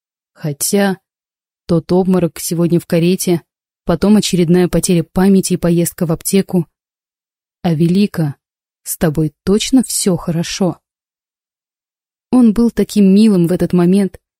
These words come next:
и так искренне переживал, что я едва ему не призналась. Но мысленный подзатыльник с жесткой установкой "только без глупостей" удержал меня от такой ошибки.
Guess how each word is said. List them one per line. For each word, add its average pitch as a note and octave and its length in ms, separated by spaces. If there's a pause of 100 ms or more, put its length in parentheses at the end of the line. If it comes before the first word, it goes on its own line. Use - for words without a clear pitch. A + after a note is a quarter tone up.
и A3+ 80
так - 340
искренне F#3 480
переживал, F#3 560 (240)
что - 200
я B3+ 160
едва G3+ 300
ему E3+ 240
не E3 120
призналась. E3 640 (460)
Но F3+ 160
мысленный B3 520
подзатыльник G#3 880
с - 40
жесткой F#3+ 420
установкой F3+ 720 (400)
"только G3 360
без D#3+ 220
глупостей" F3 680 (400)
удержал A#3+ 460
меня F3+ 260
от - 100
такой F#3+ 300
ошибки. E3 520